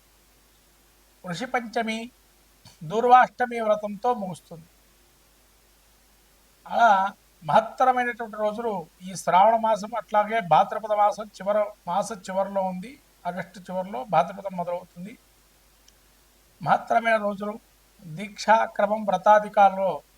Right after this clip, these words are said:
ఎక్కువగా మనము ఈ శ్రావణ మాసంలో మొదలు పెట్టుకుంటాము. కాబట్టి ఇక్కడి నుంచి మహాలక్ష్మి ఆరాధన అంటే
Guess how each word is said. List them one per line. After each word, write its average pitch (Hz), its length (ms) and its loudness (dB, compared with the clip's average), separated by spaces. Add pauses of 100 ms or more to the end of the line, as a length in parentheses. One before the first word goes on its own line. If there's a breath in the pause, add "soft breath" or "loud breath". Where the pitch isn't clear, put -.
(340)
ఎక్కువగా 208 480 2
మనము 196 300 -6
ఈ 165 140 -12
శ్రావణ 170 360 -2
మాసంలో 196 720 -6
మొదలు 190 200 -8
పెట్టుకుంటాము. 180 680 -10 (1120)
కాబట్టి 101 320 -8
ఇక్కడి 208 320 -6
నుంచి 214 300 -14
మహాలక్ష్మి 208 580 -4
ఆరాధన 202 460 0
అంటే 190 560 -6